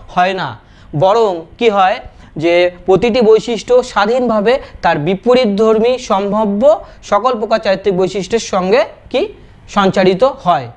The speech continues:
বা সমন্বয় ঘটে। এটাই হচ্ছে মেন্ডেলের দ্বিসংকর জননের সূত্র বা হচ্ছে এটাকে স্বাধীন সঞ্চরণ সূত্র বলা হয়। তো পরীক্ষায় প্রত্যেকবার মাধ্যমিকে কম বেশি দেয়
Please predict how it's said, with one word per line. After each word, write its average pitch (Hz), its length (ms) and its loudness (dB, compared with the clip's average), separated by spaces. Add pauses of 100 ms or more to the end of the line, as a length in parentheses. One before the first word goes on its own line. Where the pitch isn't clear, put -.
(100)
বা 262 180 0 (160)
সমন্বয় 190 500 -2
ঘটে। 151 300 -4 (380)
এটাই 220 260 4
হচ্ছে 220 180 0
মেন্ডেলের 196 380 0 (160)
দ্বিসংকর 170 380 -2
জননের 180 380 -4 (340)
সূত্র 156 400 -4 (1120)
বা 160 200 -2
হচ্ছে 180 420 -4 (100)
এটাকে 170 440 -4
স্বাধীন 175 340 -2
সঞ্চরণ 165 360 -4
সূত্র 180 400 -2 (220)
বলা 143 200 0
হয়। 143 180 -4 (220)
তো 185 100 2
পরীক্ষায় 202 380 -2
প্রত্যেকবার 208 600 -2
মাধ্যমিকে 196 460 -4
কম 185 220 -2
বেশি 190 200 -4
দেয় 175 300 2